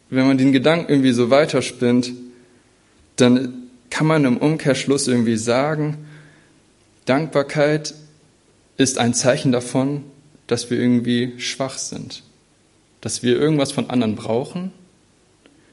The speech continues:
und dass ich das nicht alles alleine regeln kann.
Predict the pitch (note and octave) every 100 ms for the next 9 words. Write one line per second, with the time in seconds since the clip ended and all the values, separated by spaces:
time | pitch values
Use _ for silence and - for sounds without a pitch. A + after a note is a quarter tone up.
0 | _ _ _ _ _ _ _ C#3 C3 C3
1 | B2+ C3+ F3 F3 D3 C#3+ C#3+ B2+ C3 B2+
2 | G#2+ G#2 G2+ G2+ F#2 F#2+